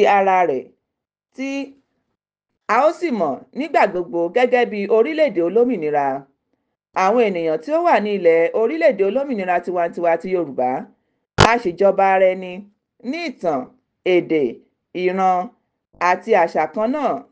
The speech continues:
tí ó pa wá pọ̀. Níwọ̀n ìgbà tí ó jẹ́ pé ìṣèjọba ara ẹni túmọ̀ sí pé kò sí ìlú oníjọba mìíràn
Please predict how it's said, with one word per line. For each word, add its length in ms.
tí 160
ó 100
pa 200
wá 200
pọ̀. 280
Níwọ̀n 320
ìgbà 220
tí 120
ó 80
jẹ́ 240
pé 200
ìṣèjọba 640
ara 200
ẹni 200
túmọ̀ 320
sí 160
pé 220
kò 120
sí 240
ìlú 280
oníjọba 720
mìíràn 440